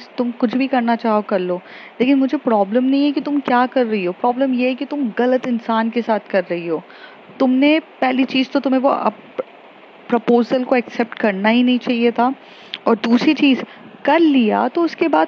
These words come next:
तुम, तुम्हें इतनी तो समझ होनी चाहिए कि तुम्हें अकेले नहीं जाना चाहिए था। तो तुम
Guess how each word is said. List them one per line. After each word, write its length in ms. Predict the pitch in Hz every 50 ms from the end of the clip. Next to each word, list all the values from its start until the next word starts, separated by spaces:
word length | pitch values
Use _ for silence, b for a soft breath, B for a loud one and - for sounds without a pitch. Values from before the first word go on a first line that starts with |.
| - -
तुम, 140 | 370 370 392 381 339 - - - - - - - - - - -
तुम्हें 180 | - 277 339
इतनी 320 | 370 359 - 285 269 285 311
तो 120 | - 359
समझ 360 | 339 - 330 302 302 302 262
होनी 220 | 277 277 269 262 262
चाहिए 300 | 240 - 247 220 226 240
कि 100 | 240 285
तुम्हें 260 | - 285 285 294 269
अकेले 340 | - - 262 247 247 269 277
नहीं 200 | 262 269 262 254
जाना 340 | 226 247 233 220 214 220 214
चाहिए 360 | 208 - 226 202 196 196 196
था। 300 | 190 - 190 190 220 262 B B B B B B B B B B B - - - - - - 131 - - - - - - - - - - - - - - - - - - - -
तो 80 | - 302
तुम 280 | - - 339 349 359